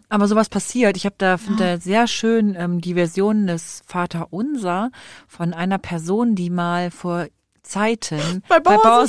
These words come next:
Speaker 1: Bauersucht Frau war und vor dem, vor dem oder nach dem Essen wäre, ich hab keine Ahnung, das Vater Unser beten wollte, wie folgt. Ich zitiere. "Vater unser im Himmel, geheiligt werde dein Name, dein Reich komme,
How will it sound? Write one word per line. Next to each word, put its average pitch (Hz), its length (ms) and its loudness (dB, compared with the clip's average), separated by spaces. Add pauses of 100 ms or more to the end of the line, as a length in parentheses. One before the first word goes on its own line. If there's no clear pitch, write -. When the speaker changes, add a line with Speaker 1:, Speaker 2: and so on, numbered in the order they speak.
(140)
Speaker 1:
Bauersucht 302 140 -2
Frau 208 480 4
war 202 320 4 (520)
und 175 160 -6
vor 190 240 -6
dem, - 260 -4 (760)
vor 214 320 2
dem 233 220 4
oder 190 240 4
nach 190 280 4
dem 196 180 2
Essen 196 380 2
wäre, 175 220 0
ich 170 140 -6
hab 156 100 -6
keine 165 300 -4
Ahnung, 185 200 -4
das 160 100 -8
Vater 170 360 -4
Unser 196 360 2
beten 156 340 -6
wollte, 165 400 -2
wie 202 160 -2
folgt. - 640 -4 (420)
Ich - 240 -10
zitiere. 165 640 -8 (640)
"Vater 247 480 -2
unser 170 300 -2
im 165 100 -4
Himmel, 151 400 -4 (520)
geheiligt 202 680 -2
werde 156 220 -2
dein 165 340 -2
Name, 143 440 -8 (280)
dein 165 300 -2
Reich 147 400 -6
komme, 202 340 -2